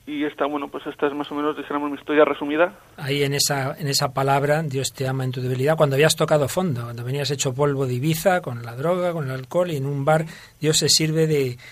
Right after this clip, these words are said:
Speaker 2: de esas circunstancias, es realmente impresionante. Entonces tú empiezas un, un camino, entras en la iglesia. A mí me contaste una cosa muy bonita que, que te recuerdo, y es que quisiste ir al funeral de Juan Pablo segundo, ¿por qué?
Speaker 1: Sí, porque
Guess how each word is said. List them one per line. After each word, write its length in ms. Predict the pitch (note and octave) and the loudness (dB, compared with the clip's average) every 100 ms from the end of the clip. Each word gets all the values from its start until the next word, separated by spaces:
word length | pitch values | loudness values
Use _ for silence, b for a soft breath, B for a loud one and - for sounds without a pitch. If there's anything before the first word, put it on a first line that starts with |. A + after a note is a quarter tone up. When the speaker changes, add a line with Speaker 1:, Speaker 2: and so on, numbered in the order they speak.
| B - | B -6
Speaker 2:
de 80 | C#3 | 0
esas 200 | G3 - | 0 0
circunstancias, 640 | C3 B2 - F3 D#3 B2+ | -4 -4 -2 0 0 -4
es 200 | B2+ C3 | -4 -4
realmente 640 | C#3 C3+ C3+ C3+ C#3+ C3 B2 B B B | -4 -4 -2 -2 0 -2 -4 B B B
impresionante. 640 | C3+ B2+ B2+ B2+ B2+ B2 B2 | -6 -2 -2 -2 -2 -2 -2
Entonces 220 | C3+ D#3 | 2 2
tú 60 | F3 | 4
empiezas 320 | E3 D3+ C3+ | 2 2 2
un, 260 | D3+ C#3+ - | 0 0 -2
un 140 | C#3+ | -2
camino, 500 | C3 C3 F3 A3 A3+ - B B | 0 2 4 4 2 -2 B B
entras 380 | D3 C#3 C#3+ C3 | -4 0 0 0
en 80 | C3 | 0
la 80 | C3 | 2
iglesia. 300 | D#3 F3 D#3+ | 4 4 4
A 20 | |
mí 60 | F#3 | 2
me 60 | |
contaste 280 | F#3 F3 E3 | 2 2 2
una 140 | E3 | 4
cosa 200 | D#3 C#3+ | 4 2
muy 140 | D3 C#3+ | 2 0
bonita 440 | C3+ C3+ C3+ C3+ | 0 -2 -2 -4
que, 200 | C3 B2 - B B B _ | -2 -6 -8 B B B _
que 400 | - B2 A#2+ A#2 - | -8 -6 -6 -8 -8
te 260 | C3 A#2+ | -8 -6
recuerdo, 320 | A2 G#2+ C3+ | -8 -4 0
y 40 | C3+ | 0
es 60 | E3+ | 0
que 100 | D#3+ | 0
quisiste 360 | C3 D#3+ - | 0 0 0
ir 80 | D#3 | 2
al 80 | D#3+ | 2
funeral 280 | D#3+ C#3 D#3 | 0 0 0
de 60 | |
Juan 200 | D3+ C3+ | 0 -2
Pablo 200 | C3 D3 | 0 0
segundo, 360 | C3+ C#3 D#3 D#3+ | 0 0 0 0
¿por 160 | C#3 B2+ | -2 -4
qué? 220 | C3+ - _ _ _ _ B B B - | -6 -8 _ _ _ _ B B B 0
Speaker 1:
Sí, 200 | G3+ F#3+ E3 | 6 6 4
porque 560 | D#3+ D#3 D3+ D3 D3 | -2 -2 0 0 -2